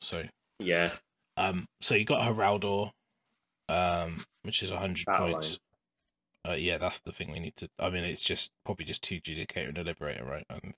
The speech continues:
Speaker 2: Yeah, I think so.
Speaker 1: unless there's something else you particularly feel strongly about.
Speaker 2: No,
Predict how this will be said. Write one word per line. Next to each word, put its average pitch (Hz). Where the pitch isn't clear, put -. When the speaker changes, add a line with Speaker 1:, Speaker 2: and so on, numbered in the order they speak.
Speaker 2:
Yeah, 98
I 117
think -
so. -
Speaker 1:
unless 87
there's 92
something 82
else 82
you 92
particularly -
feel 98
strongly 90
about. 87
Speaker 2:
No, 95